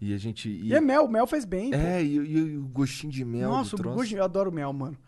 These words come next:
Speaker 2: Sabe que mel é, é, ó, nunca estraga?
Speaker 1: Sabia.
Speaker 2: É bizarro
Speaker 1: Agora,
Speaker 2: isso,
Speaker 1: por que que
Speaker 2: né?
Speaker 1: eu sabia isso, eu não sei.
Speaker 2: É, deve ter visto o documentário da Discovery.
Speaker 1: <laughs> Pois é, né? Mel nunca estraga, mas por quê?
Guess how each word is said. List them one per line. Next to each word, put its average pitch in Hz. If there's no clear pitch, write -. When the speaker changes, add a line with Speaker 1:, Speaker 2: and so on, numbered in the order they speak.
Speaker 2:
Sabe 330
que 320
mel 247
é, 196
é, 196
ó, 180
nunca 240
estraga? 202
Speaker 1:
Sabia. 92
Speaker 2:
É 220
bizarro 294
Speaker 1:
Agora, 254
Speaker 2:
isso, 240
Speaker 1:
por -
que 135
que 107
Speaker 2:
né? 147
Speaker 1:
eu 135
sabia 117
isso, 117
eu 127
não 135
sei. 101
Speaker 2:
É, 190
deve 170
ter 330
visto 277
o -
documentário 190
da 170
Discovery. 170
Speaker 1:
<laughs> -
Pois 302
é, 240
né? 240
Mel 208
nunca 233
estraga, 202
mas 220
por -
quê? 160